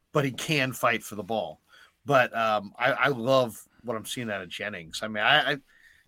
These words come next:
Jennings right now is looking like,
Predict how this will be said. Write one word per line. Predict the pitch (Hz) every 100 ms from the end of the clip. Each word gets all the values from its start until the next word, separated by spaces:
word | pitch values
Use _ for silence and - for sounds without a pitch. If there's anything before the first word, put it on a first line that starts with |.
| -
Jennings | 185 240 196 120
right | 120 110
now | 120 143 117
is | 98 90 - - -
looking | 120 131 139 117
like, | 107 104 98 - -